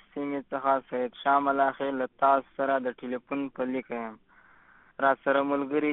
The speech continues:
دي حسن خان، خان محمد، رحیم الله مجاهد او سید محمد. د تهران راډیو ټولو کارکوونکو ته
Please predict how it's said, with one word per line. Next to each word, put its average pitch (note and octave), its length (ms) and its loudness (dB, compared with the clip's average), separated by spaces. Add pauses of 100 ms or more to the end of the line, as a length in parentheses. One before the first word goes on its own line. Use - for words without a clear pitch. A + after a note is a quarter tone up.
(120)
دي D3 160 -2 (380)
حسن C#3+ 440 0
خان، C#3+ 300 4 (180)
خان C3 300 2
محمد، C3 500 2 (520)
رحیم B2+ 340 0
الله C#3+ 320 4
مجاهد C3+ 520 2 (120)
او - 20 -2 (140)
سید B2 240 -4
محمد. A#2+ 420 -2 (880)
د C3+ 160 -2
تهران C#3+ 480 4
راډیو C#3+ 400 2
ټولو D#3 180 2 (120)
کارکوونکو C3+ 680 2 (140)
ته C#3+ 80 6